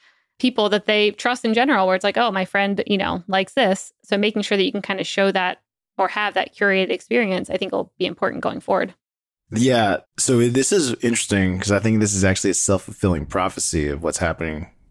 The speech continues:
Speaker 2: with, like, consumer behavior and curation, which is the more curated things become, the more likely or the lower the tolerance a person's patience becomes for browsing. Because I've read stats about how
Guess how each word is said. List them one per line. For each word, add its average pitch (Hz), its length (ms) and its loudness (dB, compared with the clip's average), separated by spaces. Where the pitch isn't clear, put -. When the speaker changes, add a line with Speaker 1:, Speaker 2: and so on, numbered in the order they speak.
Speaker 2:
with, 90 280 -2
like, 80 140 -2
consumer 87 340 -2
behavior 85 400 2
and 85 100 2
curation, 90 680 0
which 95 200 0
is 78 320 0
the 87 80 -2
more 127 440 2
curated 98 480 2
things 87 180 -4
become, 87 500 -4
the 87 80 -2
more 90 320 4
likely 87 580 0
or 101 180 2
the 90 100 4
lower 95 280 4
the 87 80 -4
tolerance 101 540 0
a - 60 -4
person's 87 360 -4
patience 92 480 -2
becomes 71 360 -4
for 78 100 -8
browsing. 78 440 -2
Because 107 220 0
I've 104 340 2
read 101 380 4
stats 95 520 -2
about 90 200 0
how 90 460 0